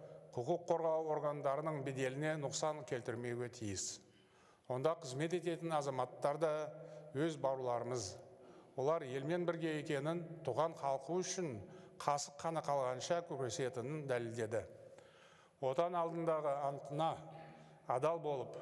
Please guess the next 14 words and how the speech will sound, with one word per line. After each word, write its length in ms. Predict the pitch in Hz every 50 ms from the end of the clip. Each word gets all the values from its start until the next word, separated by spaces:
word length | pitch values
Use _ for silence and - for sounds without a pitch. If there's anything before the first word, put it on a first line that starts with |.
| - -
мемлекетімізді 800 | 156 143 147 147 139 147 131 123 135 131 131 127 147 165 170 160
жанқиярлықпен 880 | 135 143 151 151 147 - 151 143 131 135 131 127 - - - 147 143 135 -
қорғады. 400 | 139 123 117 117 117 107 107 92 95 - - - - - - - - - - - - _
Мен 180 | - 143 147 147
сын 320 | 131 - - - 190 190
сағатта 720 | 180 - 175 156 147 139 135 - - - 160 143 123 117 - -
қатерге 420 | 135 135 - 143 139 147 165 165 160 160
қаймықпай 560 | - 151 143 139 143 139 - - 165 160 156 156 -
қарсы 320 | - 139 135 135 - - 180 -
тұрған 380 | 175 156 143 165 151 147 143 131
тәртіп 400 | - 139 135 135 - 175 156 -
сақшыларына 720 | - 139 131 - - 139 131 123 110 117 127 143 165 185 180 - - - - - - - - - - - - - -
ризашылық 560 | 131 127 127 139 135 147 - - 139 139 135
білдіремін. 480 | 123 120 113 110 110 107 101 95 90